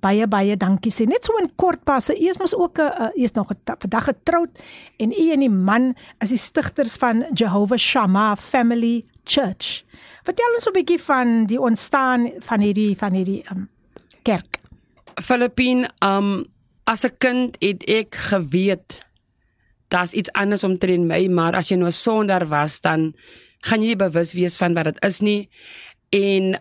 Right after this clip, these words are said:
Speaker 2: ehm, ek het baie uitgestaan in, in, in leierskap by die skool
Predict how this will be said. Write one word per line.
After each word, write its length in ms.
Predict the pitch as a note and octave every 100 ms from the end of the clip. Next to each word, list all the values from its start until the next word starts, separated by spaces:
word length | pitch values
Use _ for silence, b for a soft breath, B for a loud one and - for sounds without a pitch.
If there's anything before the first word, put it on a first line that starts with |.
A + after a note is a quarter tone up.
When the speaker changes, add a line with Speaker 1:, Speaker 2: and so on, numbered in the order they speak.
| -
Speaker 2:
ehm, 500 | E3+ E3+ F3+ F#3 - _ _ _ _ _ _ _ _ _ _ -
ek 120 | G3+
het 120 | G3+
baie 220 | D3+ F#3 A3
uitgestaan 760 | G#3+ - G3+ - F#3+ F3+ F3+
in, 460 | - - E3+ D#3+ -
in, 340 | E3+ D#3+ D#3+ - _
in 180 | F3+ E3+
leierskap 720 | D#3+ F3 F#3 - F#3+ D#3+ -
by 100 | E3
die 80 | E3
skool 640 | - - F3 E3+ E3+ E3